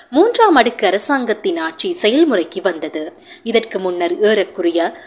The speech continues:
நாலாயிரத்தி தொள்ளாயிரத்தி அறுபத்தி மூன்று பேர் பாராளுமன்ற உறுப்பினர்களாகவும் சட்டமன்ற உறுப்பினர்களாகவும் மக்களால் தெரிவு செய்யப்பட்டவர்களாயிருந்தனர். இப்போது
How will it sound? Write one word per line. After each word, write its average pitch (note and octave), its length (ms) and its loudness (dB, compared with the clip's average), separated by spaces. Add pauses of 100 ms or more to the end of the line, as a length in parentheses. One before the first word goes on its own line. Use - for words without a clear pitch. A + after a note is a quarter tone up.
(120)
நாலாயிரத்தி E4+ 840 4
தொள்ளாயிரத்தி C#4+ 680 4
அறுபத்தி D#4+ 440 2
மூன்று C4+ 320 2
பேர் F#3 260 0
பாராளுமன்ற D4 640 2
உறுப்பினர்களாகவும் F3 920 -4 (280)
சட்டமன்ற D4+ 640 2
உறுப்பினர்களாகவும் G3 1040 -2
மக்களால் B3+ 460 0
தெரிவு C4+ 320 2
செய்யப்பட்டவர்களாயிருந்தனர். F3 1400 -4 (360)
இப்போது G3+ 600 0